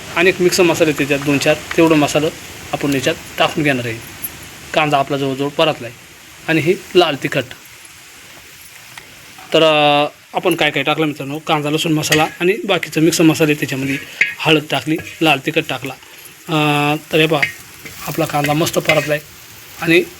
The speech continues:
चवीनुसार आता आपण मीठ टाकू त्याच्यात. अं, याच्यात आपल्याला बारीक मीठ वापरावं लागणार आहे.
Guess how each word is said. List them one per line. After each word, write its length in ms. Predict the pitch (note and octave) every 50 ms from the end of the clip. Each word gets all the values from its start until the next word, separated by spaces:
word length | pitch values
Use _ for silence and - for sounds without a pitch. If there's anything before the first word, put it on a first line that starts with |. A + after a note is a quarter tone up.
| - - - -
चवीनुसार 480 | - G#3+ G3+ F#3 F3+ F#3 F3 F3+ G3
आता 200 | F3+ D3+ D3 F3
आपण 180 | D#3 D3 D#3+ E3+ A#3 - - - - - -
मीठ 180 | F#3 F#3+ G#3 G3 G3+
टाकू 200 | - E3+ D#3 -
त्याच्यात. 260 | D3+ - C3 A#2 B2 A#2 - - - - - - - - - - - - - - - - - - - - - - - - - - - - - - - - - - - - -
अं, 380 | E3+ D#3+ D#3+ D#3+ D#3 D#3 D#3+ - - - C#4
याच्यात 240 | G3 F3 F3+ F3+ E3+
आपल्याला 480 | E3 D3+ D3+ D#3 E3+ G#3 B3 - - F#3
बारीक 280 | F#3 F3+ E3 D3 -
मीठ 140 | C#3+ C3 -
वापरावं 320 | D3 B2+ B2 C3 C3 C3 C3
लागणार 260 | C3+ C3+ C3+ C3+ B2
आहे. 340 | A#2+ A#2+ A#2+ - - -